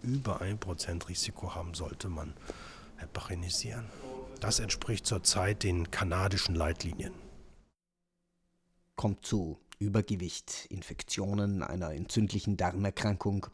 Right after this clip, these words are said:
Speaker 2: oder einem angeborenen Thromboserisiko noch ein Familienrisiko hinzu, so sollte die Patientin einem Hämostasiologen vorgestellt werden.
Speaker 1: Ich denke, Frauen, die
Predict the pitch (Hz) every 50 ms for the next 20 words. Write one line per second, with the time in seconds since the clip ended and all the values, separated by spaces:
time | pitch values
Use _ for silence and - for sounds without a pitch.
0 | - _ - - 98 101 95 90 95 92 - - 104 131 135 117 95 87 90 92
1 | 90 95 92 92 92 92 87 - - 98 92 87 - 85 92 95 - 110 98 107
2 | 107 101 95 104 - - 117 110 - - - - - - - - - - - 104
3 | - 101 98 98 - 98 92 101 110 131 - 104 101 95 92 98 101 95 110 104
4 | - 123 110 107 107 - - 143 147 156 151 - - - - - - - 110 104
5 | 92 117 113 110 - 117 - 107 - 101 98 - - - - 87 - - - 113
6 | 107 101 101 101 101 95 92 92 92 95 - - 92 85 90 - 92 87 - 90
7 | 90 - 113 110 - - 90 - - - - - 90 80 - - 87 82 - -
8 | 92 92 - _ _ _ _ _ _ _ _ _ - - - - 139 127 - 131
9 | 131 143 139 - 131 120 113 120 113 113 113 117 104 - - 104 107 117 131 151
10 | 160 170 165 156 143 110 - 120 117 113 120 131 139 143 127 107 90 82 82